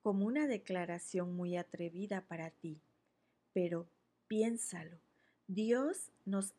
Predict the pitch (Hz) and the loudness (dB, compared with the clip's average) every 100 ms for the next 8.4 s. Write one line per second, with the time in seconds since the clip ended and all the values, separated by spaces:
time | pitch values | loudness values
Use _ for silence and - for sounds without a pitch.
0 | _ 220 247 254 220 202 190 - _ - | _ -2 -2 0 0 0 -2 -6 _ -6
1 | 196 - - 247 311 - _ 196 185 175 | -6 -6 -6 -4 -6 -10 _ -2 0 0
2 | 175 180 247 - _ - - 208 196 - | -4 -4 -4 -8 _ -14 -6 -4 -4 -6
3 | - 208 196 196 185 - 180 160 151 - | -4 -2 -2 -4 -6 -6 -6 -6 -8 -10
4 | 165 _ _ _ _ _ - 214 - 220 | -20 _ _ _ _ _ -4 -4 0 -2
5 | 214 226 240 277 - 302 302 311 _ - | 0 0 0 -2 0 0 0 -4 _ 0
6 | 196 196 190 190 196 214 233 262 285 302 | 2 2 0 0 2 0 -2 -2 -2 -2
7 | - _ _ _ _ 202 202 190 190 185 | -6 _ _ _ _ -6 0 0 2 0
8 | 185 208 277 | 0 -2 -2